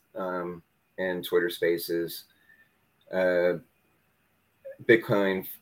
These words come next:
uh, Bitcoin, uh, Fuckboy and Amish and a few others fought for the first time. And, uh,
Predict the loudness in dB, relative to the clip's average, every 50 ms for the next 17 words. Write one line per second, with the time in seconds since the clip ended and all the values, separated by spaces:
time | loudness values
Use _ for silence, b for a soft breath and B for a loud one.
0 | _ _ 0 2 2 4 4 4 2 2 2 0 0 2 2 2 2 2 2 2
1 | 2 0 -2 -8 -16 _ _ _ _ 4 4 4 4 6 6 8 10 10 10 8
2 | 8 6 2 -2 -2 0 0 0 0 0 -2 -2 -4 -4 -6 -8 -10 -12 -14 -18
3 | _ -4 -2 0 0 2 0 0 -2 -2 -6 -8 -10 -12 -14 -18 _ _ _ -6
4 | -4 -4 -4 -4 0 2 4 6 6 6 6 4 0 0 -2 2 4 4 6 6
5 | 4 2 0 -2 -10 _ _ _ _ _ _ _ _ _ _ _ -2 -2 2 4
6 | 4 4 4 0 -2 0 0 2 2 2 2 2 0 0 0 0 0 0 0 0
7 | -2 -4 -6